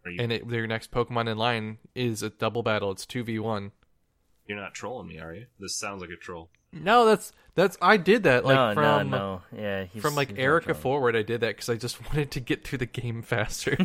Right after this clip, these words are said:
Speaker 3: <laughs>
Speaker 1: Okay, I, I'll, uh, I'll have to try that next time, 'cause I was just sitting there like, "Man, this is taking a while, and also I'm grinding, and also all of these Pokemon trainers are really hard. Thanks, Misty, for ruining my, my, uh, confidence in my team."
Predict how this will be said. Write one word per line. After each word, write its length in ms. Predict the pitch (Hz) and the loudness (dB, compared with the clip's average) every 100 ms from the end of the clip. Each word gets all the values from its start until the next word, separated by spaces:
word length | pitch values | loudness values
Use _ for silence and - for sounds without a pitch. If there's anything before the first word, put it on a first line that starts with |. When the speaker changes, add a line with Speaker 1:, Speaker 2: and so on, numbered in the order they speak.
| - | 4
Speaker 3:
<laughs> 180 | 247 - | 4 6
Speaker 1:
Okay, 320 | - 247 180 | 6 6 4
I, 240 | 220 120 92 | 2 2 2
I'll, 180 | 123 180 | 0 0
uh, 360 | 135 104 95 - | -2 -2 -4 -6
I'll 180 | 92 101 | -6 -6
have 120 | 123 | -8
to 60 | 113 | -10
try 200 | - 95 | -8 -6
that 120 | 98 | -6
next 200 | 87 - | -10 -10
time, 240 | 92 85 | -10 -10
'cause 120 | 87 101 | -8 -6
I 60 | |
was 80 | 113 | -6
just 180 | 135 139 | -6 -8
sitting 180 | 127 123 | -10 -6
there 180 | 104 98 | -6 -4
like, 220 | 95 - | -6 -8
"Man, 260 | 113 123 | -8 -6
this 140 | 101 196 | -8 -10
is 100 | 147 | -8
taking 260 | 147 139 | -8 -8
a 60 | 139 | -8
while, 260 | 131 127 120 | -6 -6 -6
and 120 | 110 | -8
also 360 | 98 113 - 117 | -8 -8 -8 -8
I'm 140 | 104 | -10
grinding, 440 | 98 98 104 101 | -8 -6 -6 -8
and 100 | 98 | -8
also 360 | 87 98 95 101 | -10 -10 -8 -10
all 300 | 85 95 98 | -8 -8 -8
of 60 | 92 | -10
these 160 | 95 | -12
Pokemon 400 | 98 92 98 92 | -10 -12 -12 -12
trainers 320 | - 95 92 92 | -10 -10 -8 -10
are 80 | |
really 380 | 104 131 147 143 | -10 -8 -6 -6
hard. 360 | 120 117 104 98 | -6 -6 -8 -8
Thanks, 360 | 107 104 101 - | -8 -8 -10 -12
Misty, 440 | 95 - 95 92 _ - _ _ | -12 -10 -12 -14 _ -20 _ _
for 120 | 95 | -10
ruining 420 | 95 101 98 95 92 | -8 -8 -8 -8 -8
my, 320 | 90 87 90 _ | -8 -10 -12 _
my, 340 | 98 92 87 | -12 -10 -8
uh, 220 | 85 82 | -8 -10
confidence 720 | 80 - 98 95 95 85 - - | -14 -10 -10 -8 -12 -10 -10 -10
in 120 | 98 | -10
my 180 | 90 85 | -10 -12
team." 460 | - 104 98 92 | -10 -12 -10 -12